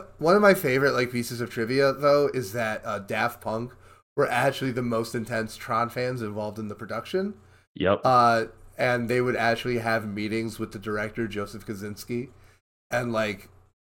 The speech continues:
Speaker 1: test him to <laughs> make sure he was doing shit right. But, like, you know, when you have the concept of, like, this is a world inside the computer, yeah,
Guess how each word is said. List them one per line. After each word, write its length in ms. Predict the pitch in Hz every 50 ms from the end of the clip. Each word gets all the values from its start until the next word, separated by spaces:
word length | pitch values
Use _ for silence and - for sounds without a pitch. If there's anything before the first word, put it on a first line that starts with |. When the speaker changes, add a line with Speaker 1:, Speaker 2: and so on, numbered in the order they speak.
| _ _
Speaker 1:
test 320 | - 120 113 113 - -
him 160 | 113 110 113
to 60 | 120 127
<laughs> 40 |
make 200 | 131 160 165 -
sure 220 | - - - 147 165
he 140 | - 139 143
was 200 | 160 160 117 101
doing 260 | 113 113 117 120 117
shit 220 | 117 - 135 135
right. 320 | 123 156 147 156 175 180 - - - - - - _ _ _ _ _ _ _ _ _
But, 260 | - 175 175 165 - -
like, 380 | 156 156 147 143 139 - - -
you 120 | - 160 156
know, 180 | 139 127 123 120
when 180 | 113 147 147
you 140 | 143 151 160
have 260 | 160 151 139 139 131
the 80 | 123 123
concept 480 | 120 - 127 123 123 117 - 120 - 123
of, 100 | 113 113
like, 200 | 117 113 113 113
this 140 | 127 123
is 80 | 123 131
a 100 | 131 117
world 440 | 113 107 110 117 117 113 113 110 107
inside 520 | 107 110 107 - - - 117 110 110 104
the 80 | 107 113
computer, 680 | - 110 104 98 - 113 110 113 120 123 127 131 127 - - - - _ _ _ _ _ _ _ _ _ _ _ _ _ _ _ _ _ _ _ _ _ _ _ _ _ -
yeah, 280 | 180 202 180 147 135